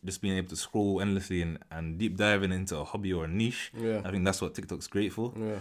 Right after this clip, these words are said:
Speaker 1: Um, but you, YouTube, I feel like you could do that. And I don't think there's anyone that's really, like,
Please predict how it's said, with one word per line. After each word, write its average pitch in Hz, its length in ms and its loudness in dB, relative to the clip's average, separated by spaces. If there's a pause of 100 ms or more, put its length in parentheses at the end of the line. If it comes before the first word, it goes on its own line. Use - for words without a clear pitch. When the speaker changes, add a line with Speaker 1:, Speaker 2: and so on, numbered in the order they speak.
(320)
Speaker 1:
Um, 82 340 -4
but 82 200 -4
you, 92 240 0
YouTube, 95 580 0
I 82 60 0
feel 98 140 -2
like 80 200 -2
you 82 120 -8
could 113 260 2
do 95 180 0
that. 80 260 -4
And 87 100 -6
I 85 80 -2
don't 117 180 0
think 107 260 -2 (160)
there's 85 180 -4
anyone 98 420 0
that's 85 240 -4
really, 92 280 2
like, 80 340 -4